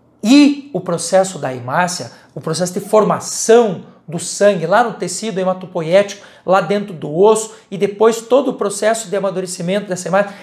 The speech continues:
leva cento e vinte dias pra você fazer essa limpeza. Cento e vinte dias! Você prestou atenção no que eu disse?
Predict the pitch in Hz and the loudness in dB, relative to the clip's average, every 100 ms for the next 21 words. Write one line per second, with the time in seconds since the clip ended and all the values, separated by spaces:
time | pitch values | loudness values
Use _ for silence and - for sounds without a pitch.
0 | - 170 185 214 170 131 - _ - - | -6 2 4 4 0 -4 -8 _ -6 -2
1 | - 226 262 - - - - 214 170 139 | 2 4 4 0 -8 -12 -4 -2 -2 0
2 | 240 285 269 - 170 - 143 131 233 302 | 2 2 0 -6 -10 -10 -8 2 4 6
3 | 277 185 - - - - - - _ _ | 4 0 -2 -4 -12 -14 -16 -20 _ _
4 | _ _ 180 175 175 - 220 220 220 - | _ _ -2 0 0 0 4 4 2 -14
5 | - _ _ - 190 143 190 190 196 180 | -20 _ _ 0 2 2 0 0 -2 -4
6 | 165 143 180 196 147 113 - _ _ _ | -6 -4 -2 -2 -4 -12 -16 _ _ _
7 | _ - - - 285 311 320 302 185 - | _ -8 -2 2 6 6 6 0 -10 -6
8 | 220 170 233 294 294 - - - 156 262 | -4 0 2 2 -2 -8 -20 -10 4 6
9 | 320 285 - - - - _ _ _ _ | 6 4 -2 -6 -20 -20 _ _ _ _
10 | _ - - - 214 269 262 196 220 220 | _ -4 0 4 4 4 0 -2 -8 -10
11 | 196 143 208 240 - | -12 -10 -10 -10 -12